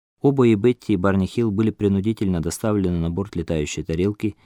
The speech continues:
где их подвергли тщательному медицинскому обследованию. Под гипнозом оба супруга рассказывали одни и те же подробности. Процедура обследования, описание интерьера летательного аппарата, общение с пришельцами, которые между собой разговаривали непонятными мычащими звуками,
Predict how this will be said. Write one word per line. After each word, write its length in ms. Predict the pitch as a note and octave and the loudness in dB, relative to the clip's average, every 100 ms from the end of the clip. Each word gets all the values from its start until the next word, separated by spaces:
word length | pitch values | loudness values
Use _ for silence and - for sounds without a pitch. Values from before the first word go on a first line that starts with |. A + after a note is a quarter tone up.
| - | -14
где 240 | F#2 G2 | -4 0
их 140 | A#2 - | 0 0
подвергли 480 | F#2 F#2 G#2+ F#2+ E2+ | -4 0 0 0 -4
тщательному 560 | - A2 G#2+ G2 F#2+ | -2 -2 0 0 0
медицинскому 680 | E2 D#2 - F2 - E2+ E2 | -2 -4 -6 -8 -6 -6 -6
обследованию. 680 | - F2 D#2 D#2 D2 D#2+ - _ _ _ _ _ | -6 -6 -4 -4 -6 -8 -18 _ _ _ _ _
Под 120 | - A#2+ | -4 -2
гипнозом 540 | C3 - D#3 A#2+ E2+ | -2 0 0 0 -2
оба 200 | B2 C3+ | -2 -2
супруга 420 | B2+ C3 C3+ C3 | -2 -2 0 0
рассказывали 640 | A#2+ A2+ - C3 G2+ F2 E2 | 0 -2 -4 -4 -2 -2 -2
одни 300 | F#2 G2 A#2 | -4 -2 -2
и 40 | |
те 120 | - G2 | 0 -4
же 140 | F#2 | -2
подробности. 800 | G2 F#2+ G2+ D#2+ D2+ - G1+ - _ _ | -4 0 0 -2 -6 -10 -16 -16 _ _
Процедура 520 | G#2 A2 B2 B2+ A#2 | -6 -2 -2 0 0
обследования, 680 | E2+ - A2+ A#2+ A2 G#2 G2 - | 0 -2 -2 0 2 0 0 -4
описание 560 | G#2+ A#2+ - A#2+ G#2 | -8 -6 -2 0 0
интерьера 420 | F#2 F#2 G2+ F#2 | 0 -2 -2 0
летательного 600 | E2+ E2 D#2 D#2 D#2+ D#2 | -2 -4 -4 -6 -4 -4
аппарата, 500 | D#2 E2 G2+ - - _ _ | -4 -4 -4 -4 -10 _ _
общение 460 | - - - B2 F2+ | -6 -4 0 0 0
с 60 | - | -2
пришельцами, 600 | E2 - A#2 - G#2+ F#2+ | -4 -2 -2 -2 -4 -4
которые 380 | F#2 A#2 A2 | -2 0 2
между 300 | G#2+ A2+ G2 | 2 0 -2
собой 260 | F#2 G#2 A2 | -4 -2 0
разговаривали 640 | G#2 - F#2 G#2 G#2 G2 | 0 0 0 2 0 0
непонятными 640 | F2+ E2+ E2+ F#2+ G2 F#2+ F2 | -2 -4 -2 -2 -2 -4 -2
мычащими 560 | E2+ - F2+ - F#2 | -2 -4 -6 -4 -4
звуками, 560 | D#2 E2 E2 - D#2 E2+ | -4 -6 -8 -6 -8 -10